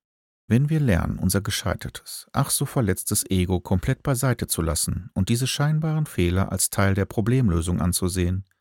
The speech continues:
eröffnet das völlig neue Perspektiven. Fehler sind dann nichts weiter als eine Mitteilung,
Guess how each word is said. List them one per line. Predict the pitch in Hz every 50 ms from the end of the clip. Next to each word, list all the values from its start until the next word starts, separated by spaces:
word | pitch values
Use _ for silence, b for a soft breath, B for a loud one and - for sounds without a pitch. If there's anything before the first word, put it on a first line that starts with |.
| _ _ _ _ _ _
eröffnet | - - - 156 - - 160 147 -
das | 151 -
völlig | - - - - 80 80 85 - -
neue | 90 87 87 87
Perspektiven. | - - 98 - - 143 - - - 139 117 85 - - - - - _ _ _ _ _ _
Fehler | - - 87 82 82 87 92 95
sind | 101 98 110 -
dann | 113 110
nichts | 120 117 - -
weiter | - - 92 - - 101
als | - -
eine | - 98 110 120
Mitteilung, | 127 139 - - - - - - - 50 - -